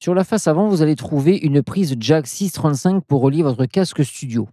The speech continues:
Sur la partie du dessus, vous avez un commutateur afin de pouvoir naviguer entre les différentes entrées. Il faut savoir que le choix de l'entrée stéréo ou auxiliaire est exclusif, c'est-à-dire que vous ne pourrez pas avoir les deux en même temps. Lorsque le Monicon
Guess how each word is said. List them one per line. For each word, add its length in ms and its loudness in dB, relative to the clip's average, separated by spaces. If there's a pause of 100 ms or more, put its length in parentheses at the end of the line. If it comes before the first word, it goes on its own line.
(200)
Sur 140 0
la 80 4
partie 300 -2
du 100 -4
dessus, 440 0 (140)
vous 200 -2
avez 120 2
un 120 2
commutateur 680 2
afin 220 -2
de 80 0
pouvoir 320 0
naviguer 680 -2
entre 240 -8
les 100 -4
différentes 560 -2
entrées. 380 -2 (420)
Il 120 -4
faut 120 -2
savoir 320 0
que 60 -4
le 140 2
choix 580 2
de 140 -4
l'entrée 340 -2
stéréo 640 0 (100)
ou 200 0
auxiliaire 680 -2
est 160 0
exclusif, 480 -2
c'est-à-dire 480 -2 (400)
que 80 -2
vous 80 -4
ne 80 0
pourrez 280 0
pas 200 0
avoir 420 0
les 80 -6
deux 200 2
en 80 4
même 200 0
temps. 160 -4 (560)
Lorsque 380 0
le 160 4
Monicon 460 0